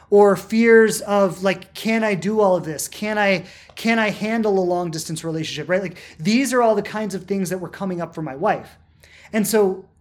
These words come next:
she was on board. She was invested. We were building something together, and stuff was coming up in that process, okay?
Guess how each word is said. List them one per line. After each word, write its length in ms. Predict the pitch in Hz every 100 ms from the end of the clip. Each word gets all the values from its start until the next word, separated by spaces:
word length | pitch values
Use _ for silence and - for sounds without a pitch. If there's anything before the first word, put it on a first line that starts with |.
| _ _ _
she 300 | - - 240
was 300 | 233 247 247
on 200 | 196 170
board. 360 | 151 143 120 - _ - -
She 300 | - - 233
was 360 | 202 254 208
invested. 600 | 208 170 143 - 139 120 _ -
We 300 | 165 185 240
were 400 | 214 180 240 269
building 420 | 190 196 185 170 165
something 420 | - 160 156 156
together, 460 | 143 139 131 135 _ _ _ _
and 580 | 262 285 208 214 214 -
stuff 440 | - - 240 226 226
was 140 | 208
coming 300 | - 202 185
up 160 | 185 185
in 80 |
that 160 | 160 160
process, 580 | - 160 120 - - 143
okay? 380 | - 165 147